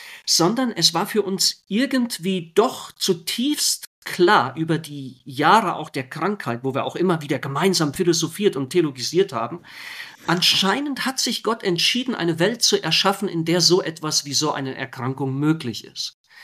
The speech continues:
So, und wenn ich aber jetzt theologisch weiterdenke, Thorsten, ich pack da jetzt mal aus, das wär sozusagen dann doch ein, eine, eine gewisse Theologie, wo ich das so in eine Lehre packen würde,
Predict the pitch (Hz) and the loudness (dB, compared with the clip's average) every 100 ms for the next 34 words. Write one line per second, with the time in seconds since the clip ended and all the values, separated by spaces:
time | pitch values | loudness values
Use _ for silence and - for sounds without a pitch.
0 | - - - 139 151 185 214 - 196 180 | -20 -6 -2 0 2 4 4 2 2 2
1 | 233 - - - 180 170 277 247 - 156 | 2 0 0 4 6 6 2 0 0 0
2 | 254 175 127 123 127 127 - 127 - - | 0 0 -2 -2 -4 -6 -4 -2 -2 -2
3 | 220 - - - - - 170 165 180 160 | -6 -8 -18 -16 -12 -2 -2 4 4 4
4 | 160 165 127 135 160 170 156 156 135 156 | 2 0 0 0 0 4 4 4 2 0
5 | - 143 147 135 135 127 - - - _ | 0 2 2 0 -4 -10 -16 -20 -20 _
6 | - 156 160 180 247 - 175 175 160 165 | 2 4 6 6 4 2 0 0 -2 0
7 | 175 175 180 180 170 175 277 - 262 - | 4 4 4 2 4 2 4 2 2 2
8 | 196 180 175 165 240 240 135 151 160 - | 4 6 4 2 -2 -2 0 -2 -2 -2
9 | 165 - 185 165 160 165 160 160 208 196 | 2 4 4 2 2 2 2 4 4 2
10 | - 254 - 131 139 220 | -2 -4 -2 0 2 0